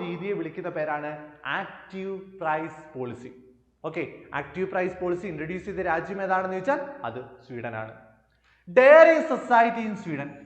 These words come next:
സ്വീഡനിലെ ഡയറി സൊസൈറ്റിയുടെ പേരാണ് ഫ്യൂഷൻ. ഓക്കെ ആണല്ലോ?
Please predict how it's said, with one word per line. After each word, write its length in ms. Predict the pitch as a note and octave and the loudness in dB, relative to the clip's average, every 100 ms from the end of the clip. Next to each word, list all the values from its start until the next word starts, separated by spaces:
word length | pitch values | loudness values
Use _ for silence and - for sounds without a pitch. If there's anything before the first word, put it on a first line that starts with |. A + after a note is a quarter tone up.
| - - | -20 -8
സ്വീഡനിലെ 400 | A#3 B3+ C#4+ C#4+ - | -4 -2 2 2 4
ഡയറി 320 | G#3+ A3+ C#4+ D4+ | 4 4 2 0
സൊസൈറ്റിയുടെ 680 | B3 - - A3 G#3+ A3+ A3 A3 | -4 -4 2 2 2 0 0 0
പേരാണ് 420 | E3+ F#3+ E3+ C3 C3 - - - | -2 0 0 -2 -8 -12 -18 -18
ഫ്യൂഷൻ. 360 | C#3 C3 - B2 - - - | -12 -12 -10 -12 -12 -20 -14
ഓക്കെ 140 | C#3+ D#3 | -6 0
ആണല്ലോ? 280 | F#3 G3 | 2 2